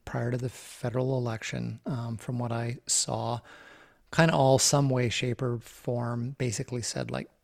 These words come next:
"No, I mean, hunting's part of Canada, and, um, we're not here to take your, um, shotguns and rifles that are used for hunting." A lot of promises are made before elections.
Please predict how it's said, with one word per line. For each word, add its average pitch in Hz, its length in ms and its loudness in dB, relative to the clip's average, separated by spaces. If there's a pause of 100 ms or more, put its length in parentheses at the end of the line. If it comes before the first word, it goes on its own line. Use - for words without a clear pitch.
(380)
"No, 120 300 -2 (140)
I 135 40 -4
mean, 127 260 0
hunting's 143 300 2
part 143 200 4
of 135 60 2
Canada, 123 540 0 (480)
and, 117 500 -2
um, 113 560 -2
we're 127 140 0
not 120 400 0
here 123 360 0
to 117 80 -2
take - 380 -6
your, 120 340 -2 (220)
um, 123 380 -2
shotguns 127 760 -2 (160)
and 123 680 -2 (140)
rifles 131 440 2
that 120 100 -2
are 120 40 -2
used 120 320 -2
for - 120 -2
hunting." 151 380 0 (1900)
A 160 40 0
lot 127 200 4
of 117 80 -2
promises 127 540 2
are 123 80 0
made 120 260 0
before 131 540 0 (220)
elections. 135 720 0